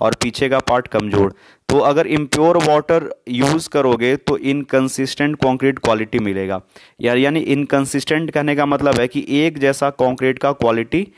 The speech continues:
नहीं रहेगा। और इम्प्योर वाटर क्या करता है? इम्प्योर वाटर करता है impact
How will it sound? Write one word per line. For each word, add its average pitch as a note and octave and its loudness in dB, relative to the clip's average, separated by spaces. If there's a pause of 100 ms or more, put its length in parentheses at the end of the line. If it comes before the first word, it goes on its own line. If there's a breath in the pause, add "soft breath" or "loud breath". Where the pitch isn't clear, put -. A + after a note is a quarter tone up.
(300 soft breath)
नहीं A#2+ 0
रहेगा। G2 0 (300 loud breath)
और D3+ 2 (260)
इम्प्योर D3+ 2
वाटर E3 2
क्या D#3+ 0
करता D3+ -2
है? E3 -6 (180)
इम्प्योर D3 2
वाटर D3+ 2
करता D3 -2
है - -2
impact C3+ -2